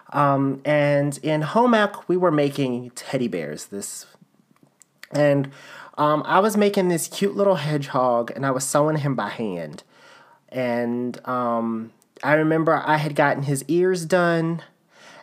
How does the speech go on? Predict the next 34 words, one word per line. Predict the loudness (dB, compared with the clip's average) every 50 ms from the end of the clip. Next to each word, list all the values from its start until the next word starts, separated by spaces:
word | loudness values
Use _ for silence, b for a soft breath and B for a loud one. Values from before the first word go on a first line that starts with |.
| B -4
and | 0 2 2 2 2 2 0 0 -2 -4 -6 -8
he | -12 -14 -8 -4 -4
had | -4 -4
two | -6 -6 -6 -2
little | -2 -2 -2 -4 -4
ears. | -2 -2 0 0 0 0 -2 -2 -4 -6 -8
I | -6
had | -6 -6 -2 -2
gotten | -2 -2 -2 -2
his | -4 -6 -6 -6
ears | -4 -4 -4 -4 -4
done | -2 -2 -2 -2 -4 -6 -4
and | -4 -4 -4
his | -4 -6 -4
body | -4 -2 -2 -2 0 -2 -4
done | -4 -4 -4 -4 -2 -4 -4 -6 -6 -10 B B B B B B B B B
and | -10 -8 -8
his | -6 -6 -6 -6 -8 -12
feets. | -12 -8 -6 -6 -6 -6 -10 -10 -8 -8 -8 -8 -10 -14 _ _ _ _ _ _ -20 -16 -6 -4
And, | -2 0 2 2 2 2 0 -2 -4 -10 b b b b b b b b b b b b b _ _ -6
um, | 0 2 2 2 2 2 0 -4
so | -4 0 2 4 4 4
we're | 4 2 0
sitting | 2 2 2 4 4 4 4
there, | 4 4 4 4
and | 2 2 2 2
then | 2 0
all | 0 2 2 2
of | 4 2
a | 0
sudden, | -2 2 2 2 2 2 0 -2 -4 -4 -2
uh, | 0 2 2 2
the | 0 -2
teacher | -4 -4 -6 -6 -6 -4 -2 -2 -2 -2 -4 -10